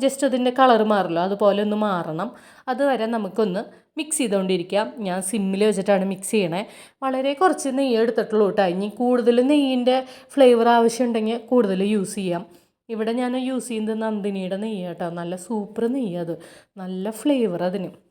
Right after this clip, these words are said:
അപ്പം ഞാൻ നന്നായിട്ട് മിക്സ് ആക്കിക്കൊണ്ടിരിക്കുകയാണ്. ഏകദേശം പഴത്തിൻ്റെ കളറൊക്കെ കുറച്ചീശെ മാറി തുടങ്ങി. അതുപോലെ പഴം അടിയിൽ പിടിക്കാതിരിക്കാൻ പ്രത്യേകിച്ച്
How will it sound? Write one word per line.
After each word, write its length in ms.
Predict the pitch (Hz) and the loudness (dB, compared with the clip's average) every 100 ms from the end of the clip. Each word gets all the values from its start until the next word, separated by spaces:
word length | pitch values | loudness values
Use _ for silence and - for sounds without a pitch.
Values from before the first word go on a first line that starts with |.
| _ _ _ _ _ _ 208 | _ _ _ _ _ _ -12
അപ്പം 160 | 202 202 | -8 -6
ഞാൻ 100 | 208 - - _ _ _ - | -8 -12 -20 _ _ _ -10
നന്നായിട്ട് 540 | 214 196 196 190 214 - 220 | -8 -6 -6 -6 -6 -4 -6
മിക്സ് 240 | 208 - | -4 -4
ആക്കിക്കൊണ്ടിരിക്കുകയാണ്. 800 | 190 190 180 185 180 185 165 170 220 - - 208 - - - 233 | -4 -2 -2 -2 -2 -4 -2 -6 -10 -10 -6 -6 -6 -10 -14 -6
ഏകദേശം 540 | 214 202 202 196 196 233 - - _ - | -4 -2 -4 -4 -4 -8 -8 -20 _ -2
പഴത്തിൻ്റെ 440 | 214 214 214 208 208 | -2 0 -2 -2 2
കളറൊക്കെ 380 | 226 202 196 202 | 4 4 2 -2
കുറച്ചീശെ 420 | 208 202 202 185 196 196 | 0 -2 -4 -4 -2 0
മാറി 240 | 175 185 190 | 0 -2 0
തുടങ്ങി. 340 | 180 170 170 226 - _ _ | 0 -2 -6 -8 -14 _ _
അതുപോലെ 320 | 214 196 190 185 | -10 -4 -4 0
പഴം 260 | 208 185 208 - 220 | 2 2 0 -4 -4
അടിയിൽ 260 | 180 190 202 | -2 -2 -2
പിടിക്കാതിരിക്കാൻ 600 | 254 - 175 202 - 190 226 | -4 -2 -2 -2 -2 -4 -4
പ്രത്യേകിച്ച് 480 | 233 220 196 185 220 | -8 -2 0 2 -2